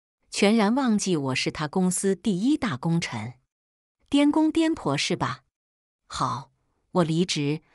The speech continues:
顺便带走了百分之九十的客户。出差半月，我谈妥一个几千万的大单，想赶在年会前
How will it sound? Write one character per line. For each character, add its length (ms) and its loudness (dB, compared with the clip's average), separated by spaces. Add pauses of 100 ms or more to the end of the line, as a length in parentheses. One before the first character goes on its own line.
(160)
顺 300 2
便 220 2
带 180 -2
走 220 -2
了 100 0
百 240 -2
分 200 0
之 120 0
九 280 -4
十 240 -4
的 100 -4
客 240 -6
户。 280 -12 (720)
出 200 0
差 180 0
半 240 -2
月， 280 -2 (420)
我 100 4
谈 260 0
妥 180 0
一 140 0
个 160 0
几 240 -4
千 280 0
万 140 0
的 100 -2
大 220 -4
单， 260 -2 (400)
想 280 2
赶 220 0
在 160 0
年 240 0
会 200 0
前 380 -4